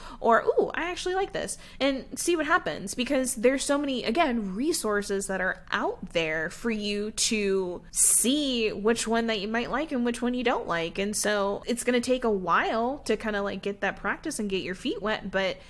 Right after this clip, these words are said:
why not? Y-, it's out there, all of it. <laughs> So I don't have a good answer for you, but as long as you, like, try something, then you're not gonna lose. It, it's two paths, one way or the other.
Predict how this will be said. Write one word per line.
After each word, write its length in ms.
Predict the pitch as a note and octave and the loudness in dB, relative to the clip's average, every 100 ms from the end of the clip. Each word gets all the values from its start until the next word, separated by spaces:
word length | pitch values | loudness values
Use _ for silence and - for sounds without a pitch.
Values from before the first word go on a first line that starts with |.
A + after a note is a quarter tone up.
| - | -8
why 220 | E3 F#3+ | -2 2
not? 540 | A#3+ F#4+ - - - - | 2 2 2 -2 -6 -6
Y-, 220 | F#3+ F#3 - | -8 -8 -4
it's 220 | F3+ F3+ | -4 0
out 200 | D4+ F#4+ | 0 2
there, 240 | F#3+ D3+ | 2 2
all 220 | E3+ C4 F4 | 4 4 4
of 80 | |
it. 300 | F3+ B2 - - | 4 2 -2 -4
<laughs> 920 | F4 - F#4+ - F4+ - C#4+ - C#4 - - - - - - | -4 0 -4 -4 -10 -8 -10 -10 -12 -10 -12 -10 -4 -2 0
So 260 | - B3 | 4 8
I 100 | A#3 | 10
don't 140 | C#4 D#4+ | 8 8
have 140 | D#4+ | 8
a 60 | D#4+ | 8
good 140 | D#4+ | 4
answer 300 | E4 G4+ F#4 | 2 2 2
for 220 | - A#3 | 4 6
you, 180 | A3+ A#3+ | 6 6
but 300 | A3 A3 A3 | 4 4 4
as 200 | G#3+ G#3 | 2 2
long 280 | G#3+ A#3+ D4 | 4 4 4
as 180 | C#4 A#3+ | -2 -2
you, 140 | B3+ | -2
like, 260 | A#3 A3+ A3 | 0 0 -2
try 360 | - G#3+ A3 | -2 0 2
something, 760 | A#3 - F#3 G#3+ - F4 F#4+ G4 - - - - | 2 2 2 0 -2 -2 -2 -6 -10 -16 -14 -6
then 720 | F#3 A3+ A3 G#3 G3+ G3+ - - | 2 4 4 4 0 -6 -6 -2
you're 120 | A#3 | 2
not 140 | B3+ | 2
gonna 140 | C4 B3 | 2 0
lose. 440 | B3+ D#3 C#3+ - | 0 0 -4 -4
It, 360 | F#3 F3 C#3+ - | -2 -4 -6 0
it's 320 | G3+ G3+ - - - - | 0 0 -4 -8 -16 0
two 120 | D#4 | 4
paths, 380 | D#4+ F#3+ D3 - | 6 4 0 2
one 160 | A3 D4 | 2 4
way 120 | C#4+ | 2
or 80 | C4 | 2
the 120 | F#3+ | 0
other. 260 | - C#3 | -4 -8